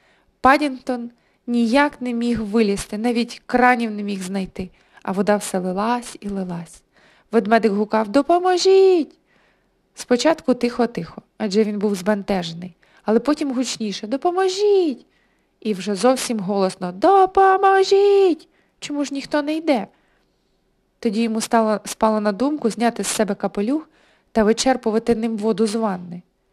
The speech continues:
А що ж відбувалося в той час на першому поверсі? Там Джуді розповідала своєму братові Джонатану,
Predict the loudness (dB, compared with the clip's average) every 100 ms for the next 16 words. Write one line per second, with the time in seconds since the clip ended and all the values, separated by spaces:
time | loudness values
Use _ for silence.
0 | _ _ _ _ _ _ _ -4 -2 -4
1 | 0 0 0 -2 2 2 4 4 0 -4
2 | -4 -4 -2 -2 -2 -2 -2 -2 -4 -8
3 | -6 -2 -2 -2 -12 -20 _ _ _ _
4 | _ _ _ -2 0 0 -2 0 2 0
5 | 0 -6 -4 -2 -2 -2 -4 -6 -4 -4
6 | -4 0 0 0 -4 -8 -2 -2 -2 -6
7 | -8 -8